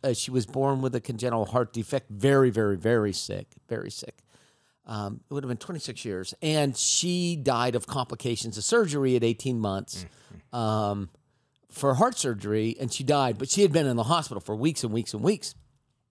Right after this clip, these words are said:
Speaker 1: And, um, y-, what you experience is what I tell any person that's going through this. You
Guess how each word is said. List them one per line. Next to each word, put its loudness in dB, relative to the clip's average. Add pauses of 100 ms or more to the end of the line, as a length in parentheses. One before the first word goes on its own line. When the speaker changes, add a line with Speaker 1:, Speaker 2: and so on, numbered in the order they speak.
(140)
Speaker 1:
And, 2 (640)
um, 2 (280)
y-, -6
what 2
you 4
experience 0
is -6
what 2
I 2
tell -4 (960)
any 0 (120)
person -6
that's -4
going -2
through -4
this. -4 (220)
You 4